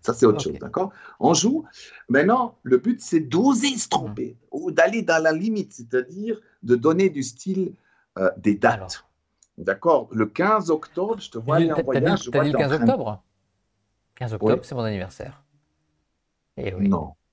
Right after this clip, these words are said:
Speaker 1: Bah, tu vois, là, ça, c'est, ça, ça peut pas être un hasard, ça veut dire qu'on est connecté à quelque chose.
Speaker 2: <laughs>
Speaker 1: Alors, on peut dire, c'est un pur hasard, d'accord ? Mais ça l'est pas. D'ailleurs, j'ai demandé à mes guides, j'ai dit, de temps en temps, vous pouvez faire un petit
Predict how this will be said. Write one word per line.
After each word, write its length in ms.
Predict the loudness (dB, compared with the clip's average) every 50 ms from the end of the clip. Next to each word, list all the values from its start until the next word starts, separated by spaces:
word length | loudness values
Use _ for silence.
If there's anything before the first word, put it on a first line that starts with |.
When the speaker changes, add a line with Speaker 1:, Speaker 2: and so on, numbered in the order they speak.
| _ _ _ _ _ _ 4
Speaker 1:
Bah, 140 | 4 4
tu 160 | 4 2 0 2
vois, 220 | 4 4 4 4
là, 240 | 6 4 4 4 2
ça, 220 | -2 -4 -4 -4 -4
c'est, 340 | -4 -6 -6 -6 -6 -6 -10
ça, 200 | -6 -4 -2 -2
ça 180 | 0 -2 -2
peut 180 | -2 -4 -8 -6
pas 140 | -4 -4 -2 -2
être 160 | -4 -4 -6
un 140 | -6 -6 -4
hasard, 320 | -6 -4 -4 -4 -6 -4
ça 140 | -4 -4 0
veut 140 | 0 0 4
dire 220 | 4 4 4 4
qu'on 180 | 0 -2 0 0
est 100 | 0 2
connecté 420 | 2 2 2 2 -2 -4 0 0
à 40 | 0
quelque 220 | 0 0 -4 -8 -8
chose. 200 | -8 -8 -10 -12 -14 -18 -18
Speaker 2:
<laughs> 260 | -8 -6 -6 -6 -2
Speaker 1:
Alors, 320 | 2 4 4 4 4 2
on 40 | -4
peut 240 | -16 -8 -4 -4 -4
dire, 300 | -4 -2 0 2 2 2 2 -2 _ _ _ _ _ _ _
c'est 340 | -20 -18 -16 -16 -8 -4 -2
un 100 | -2 -2
pur 440 | -2 -4 -4 -2 2 2 2 2 2 2
hasard, 760 | 2 2 2 2 2 2 2 2 0 -4 -6 -8 -14 -20 _ _
d'accord ? 460 | -16 -16 -10 -6 -4 -2 -2 -4 -6 _
Mais 140 | -6 -6 -6
ça 200 | -4 0 0 2
l'est 200 | 2 2 0 0
pas. 300 | -2 -4 -6 -8 -8 -12 _ _ _
D'ailleurs, 280 | 2 4 6 6 6 6
j'ai 120 | 4 0 -4
demandé 300 | -4 -6 -6 -2 -2 0
à 40 | 0
mes 120 | 0 -2
guides, 200 | -2 -4 -6 -6
j'ai 100 | -8 -8
dit, 120 | -8 -10 -4
de 40 | -2
temps 200 | -2 -2 0 -2
en 80 | -4 0
temps, 240 | 2 4 4 4
vous 100 | 4 2
pouvez 220 | -4 -6 -6 -6 -2
faire 160 | -2 0 0
un 80 | 0 0
petit 180 | -2 -4 -8